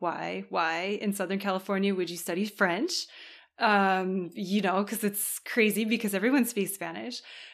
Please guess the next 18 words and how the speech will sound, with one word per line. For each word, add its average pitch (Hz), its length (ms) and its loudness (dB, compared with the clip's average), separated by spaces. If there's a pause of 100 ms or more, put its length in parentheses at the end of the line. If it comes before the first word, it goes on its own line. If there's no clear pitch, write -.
And 240 140 2
I 269 80 6
said, 311 120 4
"I 523 180 6
don't 427 120 8
know, 466 180 8
I - 40 6
just 415 180 2
want 427 200 6
to." 220 180 4 (240)
Um, 247 480 8
I 330 140 8
ended 330 300 8
up 254 120 4
learning 247 220 4
Spanish 226 380 2
anyway, 202 460 0
also. 220 400 2